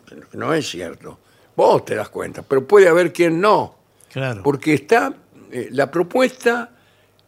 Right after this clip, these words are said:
Speaker 1: está presentada como si fuera real.
Speaker 2: Sí, sí, eso cada vez más va a haber.
Speaker 1: ¿Y, y qué hacemos con eso?
Speaker 2: Es
Speaker 1: ¿Qué
Speaker 2: tremendo.
Speaker 1: hacemos con eso? Porque en algunos no te das cuenta,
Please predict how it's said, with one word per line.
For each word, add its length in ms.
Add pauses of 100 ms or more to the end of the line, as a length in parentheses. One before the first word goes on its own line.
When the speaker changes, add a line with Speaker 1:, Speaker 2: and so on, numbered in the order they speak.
(220)
Speaker 1:
está 340
presentada 720
como 160
si 160
fuera 260
real. 580 (1120)
Speaker 2:
Sí, 260
sí, 200
eso 240
cada 220
vez 200
más 360
va 60
a 220
haber. 120 (120)
Speaker 1:
¿Y, 560
y 60
qué 160
hacemos 360
con 140
eso? 360 (600)
Speaker 2:
Es 140
Speaker 1:
¿Qué 100
Speaker 2:
tremendo. 200
Speaker 1:
hacemos 220
con 140
eso? 300 (320)
Porque 340
en 100
algunos 500
no 160
te 140
das 160
cuenta, 600